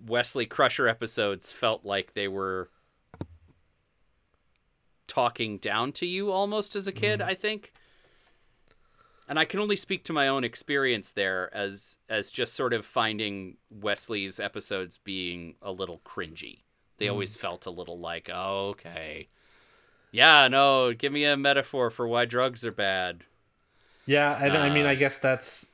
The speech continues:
Speaker 2: where, uh, my viewing of Star Trek was very different, because I had people telling me what to watch and what not to watch, and I didn't get
Speaker 1: Yeah,
Speaker 2: a ton
Speaker 1: when you
Speaker 2: of
Speaker 1: get
Speaker 2: Wesley.
Speaker 1: the curated. <laughs> Yeah. <laughs> Yeah.
Speaker 2: I
Speaker 1: <laughs> Yeah,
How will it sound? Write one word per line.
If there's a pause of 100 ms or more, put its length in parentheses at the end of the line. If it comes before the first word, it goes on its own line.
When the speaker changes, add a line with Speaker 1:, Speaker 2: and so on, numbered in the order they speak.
(100)
Speaker 2:
where,
uh,
my
viewing
of (760)
Star
Trek (100)
was
very
different,
because (140)
I
had
people
telling
me
what
to
watch
and
what
not
to
watch, (260)
and
I
didn't
get
Speaker 1:
Yeah,
Speaker 2:
a
ton
Speaker 1:
when
you
Speaker 2:
of
Speaker 1:
get
Speaker 2:
Wesley.
Speaker 1:
the
curated. (260)
<laughs>
Yeah.
<laughs> (800)
Yeah. (1300)
Speaker 2:
I (400)
Speaker 1:
<laughs>
Yeah,